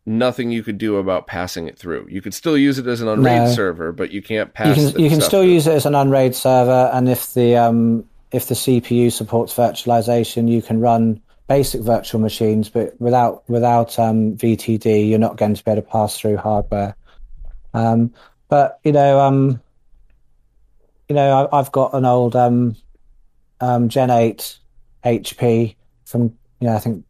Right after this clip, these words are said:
Speaker 2: twenty twelve, and that, that supports pass-through. So, you know, what's that? You know, it's twenty twenty-two soon, isn't it? So that's almost ten years old. So, you know, you know,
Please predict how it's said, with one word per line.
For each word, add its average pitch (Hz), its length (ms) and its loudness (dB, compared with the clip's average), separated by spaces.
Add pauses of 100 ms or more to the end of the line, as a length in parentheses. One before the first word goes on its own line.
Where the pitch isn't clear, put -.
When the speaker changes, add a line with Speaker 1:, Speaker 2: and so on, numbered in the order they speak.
(220)
Speaker 2:
twenty 123 380 -2
twelve, 131 400 0
and 135 100 0
that, 135 140 -4
that 135 180 -2
supports 110 380 -8
pass-through. 117 600 -4
So, 117 380 -2 (640)
you 123 80 0
know, 117 80 2
what's 113 180 -2
that? 113 260 -2 (680)
You 120 80 -2
know, 113 100 0
it's 110 100 -4
twenty 120 260 -2
twenty-two 117 540 0
soon, 120 300 0
isn't 123 180 -2
it? 113 120 -2
So 120 120 -2
that's 123 240 -2
almost 120 380 0
ten 117 180 0
years 113 180 0
old. 107 300 0
So, 110 540 0
you 117 120 -4
know, 107 340 -2 (1000)
you 131 100 0
know, 120 380 2